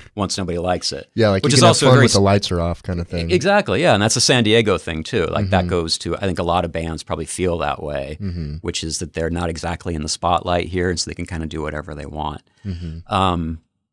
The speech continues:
Speaker 2: and so, uh, yeah, I don't know. I, I started just working on, on that and getting into all these people, and I found people like Harry Parch and Paulina Oliveros.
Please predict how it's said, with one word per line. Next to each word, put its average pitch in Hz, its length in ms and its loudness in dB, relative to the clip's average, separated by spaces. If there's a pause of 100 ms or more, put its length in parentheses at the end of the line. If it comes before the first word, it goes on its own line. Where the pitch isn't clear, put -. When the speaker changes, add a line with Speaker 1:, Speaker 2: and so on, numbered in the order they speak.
(580)
Speaker 2:
and 113 180 0
so, 110 480 4 (180)
uh, 110 420 0 (500)
yeah, 156 280 6
I 98 100 6
don't 147 120 4
know. 120 100 4
I, 107 160 2
I 101 60 4
started 110 320 2
just - 240 -4
working 110 440 0
on, 104 380 2
on 98 260 2
that 101 280 2
and 104 80 -2
getting 95 200 0
into 107 260 2
all 90 160 2
these 95 180 -2
people, 110 440 -2
and 92 120 0
I 90 100 0
found 92 320 -2
people 90 240 -6
like 82 120 -6
Harry 90 180 -2
Parch 123 480 2
and 92 120 -4
Paulina 90 340 -2
Oliveros. 104 840 0